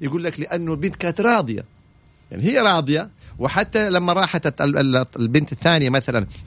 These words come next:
إلى طاولة الشباب، هم مثلا كانوا راضين، هنا ما في تحرش. هنا نرجع ونقول: طيب، هل في نظام التحرش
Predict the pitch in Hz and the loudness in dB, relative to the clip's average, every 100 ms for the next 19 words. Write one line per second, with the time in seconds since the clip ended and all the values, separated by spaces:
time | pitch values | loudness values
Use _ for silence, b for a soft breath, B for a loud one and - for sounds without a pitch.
0 | 165 147 160 147 135 135 135 123 139 117 | 2 2 4 2 2 0 2 4 2 0
1 | 135 147 160 156 190 185 202 220 196 233 | -2 -2 -2 -2 -2 0 0 0 0 0
2 | 131 b b - 185 185 233 233 202 139 | -2 b b -2 0 2 2 0 -2 -4
3 | 113 87 90 - - _ b b b b | -4 -6 -10 -14 -20 _ b b b b
4 | 254 254 240 254 226 208 190 - _ _ | 4 4 6 4 4 2 2 -4 _ _
5 | 180 180 156 135 101 B B - 170 170 | 4 4 4 2 0 B B 0 2 2
6 | 139 127 240 233 156 - _ B B B | 0 2 2 2 -4 -8 _ B B B
7 | 160 156 160 190 226 226 - 160 - 180 | 2 4 4 2 2 0 -2 -2 2 0
8 | 120 101 - - | 0 -4 -4 -12